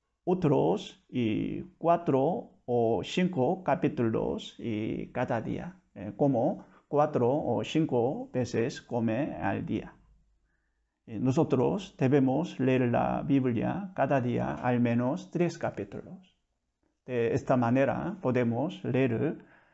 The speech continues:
la, ah, entera al año. Sin embargo, en estos momentos, eh, difíciles debemos leer más, eh,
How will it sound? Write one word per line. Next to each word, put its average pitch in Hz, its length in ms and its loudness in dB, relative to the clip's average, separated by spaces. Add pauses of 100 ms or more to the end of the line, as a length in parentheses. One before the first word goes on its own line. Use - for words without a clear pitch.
(800)
la, 107 640 -2
ah, - 60 -6
entera 123 600 2
al 113 200 -6
año. 107 400 -6 (380)
Sin 160 160 -4
embargo, 143 800 4
en 123 500 2
estos 135 640 0
momentos, 127 800 2
eh, 120 220 -2
difíciles 123 920 0
debemos 135 600 2
leer 123 460 2
más, 139 500 -4
eh, - 20 -6